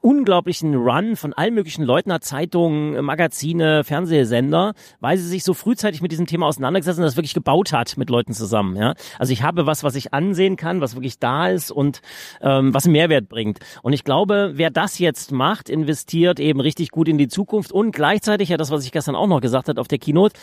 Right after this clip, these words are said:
es wird so eine Rückbesinnung aufs Handwerk geben. Also was wollen die ganzen Rechnerleute machen mit ihren Kindern? Viele davon werden sie versuchen, sozusagen in menschliche Arbeit zu bringen.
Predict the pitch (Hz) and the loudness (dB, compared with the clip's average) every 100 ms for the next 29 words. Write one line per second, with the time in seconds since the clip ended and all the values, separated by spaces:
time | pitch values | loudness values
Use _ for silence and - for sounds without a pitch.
0 | - - - 107 170 180 160 190 - 175 | -20 -14 -8 -2 0 2 4 2 -2 -2
1 | 190 170 156 233 233 117 107 95 85 71 | 0 0 -2 -4 -4 -2 -2 -2 -2 -4
2 | 127 131 139 151 156 151 160 - 170 165 | -2 -2 2 2 2 2 0 0 0 0
3 | 156 - - - 156 185 156 151 160 147 | -2 -12 -10 -2 -2 2 2 2 2 0
4 | 131 185 - 151 233 - - 143 170 151 | 0 -2 0 0 0 -4 -6 -2 2 0
5 | - 175 208 131 151 208 160 143 180 190 | 0 -2 2 2 2 -2 -6 -6 -2 0
6 | 160 165 147 131 175 151 170 165 123 175 | 0 0 0 2 0 -4 -4 -2 0 0
7 | 262 294 - 185 185 139 120 131 - 139 | 4 2 2 2 4 2 2 -2 -2 -2
8 | 135 151 143 160 180 147 147 165 - 98 | -2 -4 -4 -6 -6 -4 -2 -2 -4 -10
9 | 101 101 | -6 -4